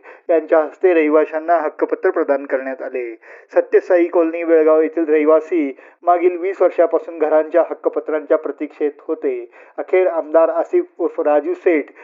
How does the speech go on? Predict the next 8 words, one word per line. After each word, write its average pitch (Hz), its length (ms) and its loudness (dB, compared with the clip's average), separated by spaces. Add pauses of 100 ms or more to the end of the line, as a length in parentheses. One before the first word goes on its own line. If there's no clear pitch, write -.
(160)
यांच्या 165 260 2
प्रयत्नातून 165 600 0
येथील 160 300 -4
रहिवाशांच्या 156 640 0
मागणीला 151 460 -2 (100)
यश 139 280 -2
आले 139 220 -4
आहे. 117 440 -10